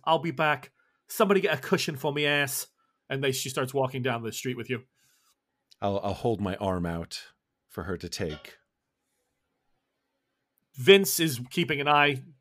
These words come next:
Speaker 1: you know, as she tries not to go too far. If you, if you stray too many streets over, she's definitely gonna try to pull back. Uh, she's, but, you know, they're all,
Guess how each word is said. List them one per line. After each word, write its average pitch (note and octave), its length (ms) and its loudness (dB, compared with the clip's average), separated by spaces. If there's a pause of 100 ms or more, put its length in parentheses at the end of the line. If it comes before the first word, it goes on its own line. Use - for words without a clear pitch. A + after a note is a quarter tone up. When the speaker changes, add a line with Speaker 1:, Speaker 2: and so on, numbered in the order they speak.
(120)
Speaker 1:
you D3 80 -6
know, B2 140 0
as B2+ 200 -4 (380)
she - 200 -4
tries D3+ 320 6
not D#3 140 0
to C#3 60 -8
go C#3+ 100 0
too C#3 180 -6
far. D3+ 220 2
If C#3 100 -4
you, D#3+ 180 -14
if G3 140 -10
you F#3 80 -10
stray G3+ 420 -6 (540)
too - 180 -8
many F3 160 -2
streets D3+ 300 -4
over, D3 240 0
she's C3 280 -4
definitely C#3 280 -2
gonna B2 140 -6
try C3 160 -6
to A2+ 60 -10
pull B2+ 180 -8
back. C3+ 380 -2 (500)
Uh, G2 280 -6
she's, - 540 -6 (140)
but, D3+ 160 -10
you F3 80 -4
know, A#2 100 0
they're C#3+ 220 0
all, D3 440 4